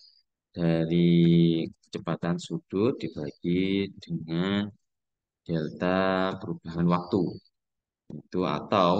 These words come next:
sama dengan kecepatan sudut yang akhir atau yang kedua dikurangi dengan kecepatan sudut awal. Ya. Jadi dengan waktu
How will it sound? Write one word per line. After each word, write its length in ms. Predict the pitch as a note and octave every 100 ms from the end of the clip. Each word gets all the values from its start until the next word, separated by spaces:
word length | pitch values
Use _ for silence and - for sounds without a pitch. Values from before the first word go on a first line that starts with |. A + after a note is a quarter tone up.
| B2 -
sama 200 | E2 D#2+ E2
dengan 420 | D2+ D#2+ D#2+ F#2 A#2 - _ _ _ _ _ _ _ _ _ _ _ _ _
kecepatan 440 | - E2+ G#2 G#2+ G#2+
sudut 420 | A2 G2+ - B2+ - - -
yang 160 | F#2 F2+ E2
akhir 440 | E2+ G#2 F2 F2 A2+ - -
atau 220 | E2+ F2 E2+
yang 120 | E2 E2+
kedua 380 | E2+ F2 D#2 D#2 G#2+ -
dikurangi 420 | - - D#2+ F#2 F2+
dengan 300 | D#2 E2 F2+ G2
kecepatan 480 | F2 - E2+ - E2 -
sudut 320 | - - G2+ - E2
awal. 300 | F2 G2 D#2 A#1+ - _ _ _ _ _ _ _ _ _ _ _ _ _ _
Ya. 160 | - D#2+ - - _ _ - _ _ _ _ _ _ _ _ _ _ -
Jadi 380 | - _ F#2 F#2 F#2 F#2
dengan 840 | D#2 D2+ F2 F#2+ G2 G2 G2 G2 - _ _ _ _ _ _ _ _ _ _ _ _ _ _ _ _ E2
waktu 340 | E2 - -